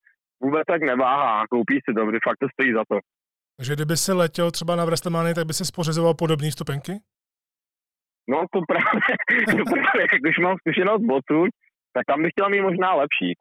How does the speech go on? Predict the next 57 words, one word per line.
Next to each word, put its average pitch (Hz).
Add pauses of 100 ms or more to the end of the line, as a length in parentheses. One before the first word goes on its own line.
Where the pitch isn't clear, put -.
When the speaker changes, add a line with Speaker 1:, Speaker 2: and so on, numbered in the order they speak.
(100)
Speaker 1:
Tam 123
bych 156
Speaker 2:
Jasně. 156
Speaker 1:
sednul 160
možná 160
blíž, 139 (100)
ale 135 (420)
ono, 156
já 143
jsem 190
koukal 175 (260)
dolů 165
pod 143
ten 196 (120)
sektor, 127
jak 139
vlastně 143
W 156
W 151
E, 170 (360)
ono, 139 (180)
ono 165
mě 170
se 202
líbí, 180
jak 180
oni 170
to 180
mají 190
udělaný, 131
že 135
vlastně 156 (260)
okolo 160
ringu 175
je 180
pár 190
židlí, 135
opravdu 160
jenom 214
pár, 104 (100)
to 139
není 143
nic. 185 (600)
A 123
jak 131
ta 185
kamera 185
to 196
zabírá, 151
tak 120
ona 131
vlastně 151
nevidí 160
ty 214
mezery 185
mimo 170
to. 170